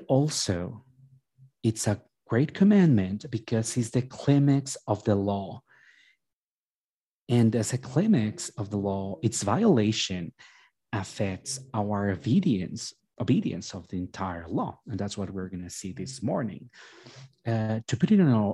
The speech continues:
in other way, all of our sinful actions against God and our neighbor had their source in the desires of the heart.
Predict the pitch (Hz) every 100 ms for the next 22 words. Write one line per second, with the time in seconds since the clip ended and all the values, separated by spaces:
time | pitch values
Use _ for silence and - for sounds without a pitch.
0 | - 104 104 104 104 95 131 143 110 -
1 | _ 127 151 180 - 135 - 135 127 -
2 | 113 120 - - 107 - 104 101 98 -
3 | 151 160 104 - - - - _ - 110
4 | 110 104 110 110 131 147 107 87 - _
5 | _ - 127 131 120 104 - - 135 117
6 | 113 110 98 98 101 - 113 113 107 -
7 | - - 110 - - -